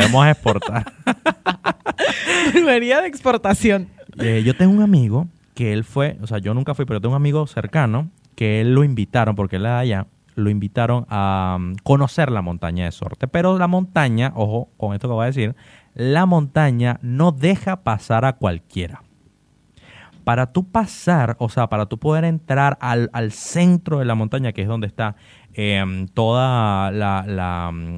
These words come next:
Speaker 1: la parte esta donde hacen la brujería,
Speaker 2: Ok.
Speaker 1: los puentes colgantes,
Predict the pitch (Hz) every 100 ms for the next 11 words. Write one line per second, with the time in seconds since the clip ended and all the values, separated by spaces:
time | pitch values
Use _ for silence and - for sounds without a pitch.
0 | - 104 98 104 123 127 117 98 95 110
1 | 101 90 92 113 117 196 170 160 - 107
2 | 107 107 - 104 101 113 113 107 101 107
3 | 101